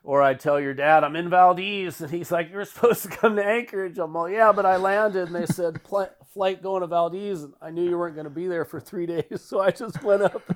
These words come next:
Speaker 1: <laughs> anyway. <laughs> And then, uh, uh, I would, what my plan, what, what I would do generally after a couple of years is I lined up with the film crews,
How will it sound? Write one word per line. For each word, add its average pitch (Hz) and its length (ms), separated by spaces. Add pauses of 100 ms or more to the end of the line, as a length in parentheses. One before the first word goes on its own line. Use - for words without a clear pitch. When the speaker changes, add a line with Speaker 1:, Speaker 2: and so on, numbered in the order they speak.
Speaker 1:
<laughs> - 180
anyway. 208 560
<laughs> 190 1400
And 151 240
then, 175 200
uh, 139 320 (1040)
uh, 160 60
I 131 360
would, 139 180 (180)
what 135 300
my 135 220
plan, 147 420
what, 139 200
what 143 140
I 135 60
would 131 160
do 151 220
generally 143 580
after 131 400
a 120 40
couple 131 320
of 127 60
years 147 300
is 123 120
I 120 220 (920)
lined 123 360
up 123 180
with 113 120
the 110 60
film 147 360
crews, 117 560